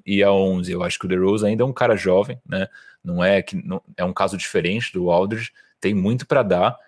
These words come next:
e com a pick onze a gente conseguiria pegar um Okoro da vida, eventualmente, ou um Patrick Williams. Então, é, entre Okoro e DeRozan versus Avdija, Avdija, desculpa,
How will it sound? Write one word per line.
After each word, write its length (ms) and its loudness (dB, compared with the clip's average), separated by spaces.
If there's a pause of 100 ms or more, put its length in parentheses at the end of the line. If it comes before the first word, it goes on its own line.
(120)
e 120 -8
com 100 -2
a 40 0
pick 300 -10
onze 240 0
a 40 -6
gente 180 -2
conseguiria 560 0
pegar 320 0
um 400 0
Okoro 340 2
da 140 4
vida, 260 -2
eventualmente, 640 -2
ou 60 -2
um 40 -4
Patrick 360 -2
Williams. 420 -2 (300)
Então, 420 0 (300)
é, 260 2
entre 280 0
Okoro 600 4
e 60 -2
DeRozan 580 2
versus 320 0
Avdija, 720 0
Avdija, 540 -2
desculpa, 400 -4